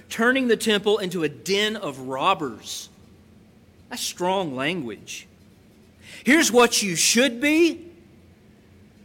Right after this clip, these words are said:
a place where all the nations can come and learn about the one true God,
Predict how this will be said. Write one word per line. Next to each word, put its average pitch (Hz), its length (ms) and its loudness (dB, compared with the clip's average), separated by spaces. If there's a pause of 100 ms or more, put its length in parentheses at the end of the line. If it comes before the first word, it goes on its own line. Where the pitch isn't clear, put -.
(240)
a - 60 -4
place 269 440 2
where 196 160 6
all 262 280 6
the 247 120 4
nations 214 480 2
can 196 180 -4
come 196 280 2
and 180 220 2
learn 269 260 4
about 208 320 2
the 202 80 0
one 214 300 -2
true 214 300 -6
God, 180 480 0